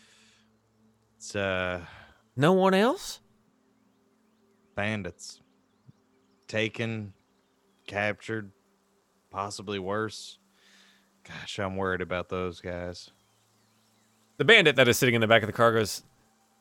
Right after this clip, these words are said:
Speaker 2: "Yeah, sorry about that."
Speaker 1: <laughs> Um, well, gotta make it to Alderheart and talk to the council.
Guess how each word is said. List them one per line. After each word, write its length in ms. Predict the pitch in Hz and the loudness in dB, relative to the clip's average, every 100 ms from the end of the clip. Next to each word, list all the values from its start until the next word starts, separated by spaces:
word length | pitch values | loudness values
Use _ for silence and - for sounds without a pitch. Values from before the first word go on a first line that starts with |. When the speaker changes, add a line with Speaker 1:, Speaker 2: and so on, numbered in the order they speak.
| _ _ - | _ _ -10
Speaker 2:
"Yeah, 340 | 120 131 127 | -4 -2 -2
sorry 320 | 117 - 131 110 | -2 -2 0 0
about 220 | 98 95 | -2 -6
that." 240 | 98 95 87 _ _ _ _ _ _ _ - | -6 -8 -10 _ _ _ _ _ _ _ -14
Speaker 1:
<laughs> 420 | 123 - 95 - _ _ _ _ _ _ _ _ _ _ _ _ _ - - _ _ _ _ _ - | -10 -8 -10 -12 _ _ _ _ _ _ _ _ _ _ _ _ _ -20 -20 _ _ _ _ _ -6
Um, 560 | 110 104 95 92 90 87 _ _ _ _ _ _ _ - | -4 -2 -4 -8 -14 -18 _ _ _ _ _ _ _ -14
well, 300 | 151 165 165 - _ _ _ - | -4 -2 -2 -6 _ _ _ -4
gotta 360 | 139 117 110 87 - - _ _ _ _ _ _ - | -2 0 -2 -6 -18 -20 _ _ _ _ _ _ -8
make 180 | 123 110 | -6 -6
it 80 | |
to 80 | 117 | -4
Alderheart 680 | 110 113 110 107 107 107 101 | -2 -2 0 -2 -2 -2 -2
and 380 | 104 98 95 90 - - _ _ _ _ _ _ _ - | -6 -10 -10 -12 -14 -20 _ _ _ _ _ _ _ -6
talk 200 | 120 107 | -2 -2
to 100 | 104 | -6
the 80 | 92 | -10
council. 580 | - 104 95 82 - | -8 -6 -6 -10 -16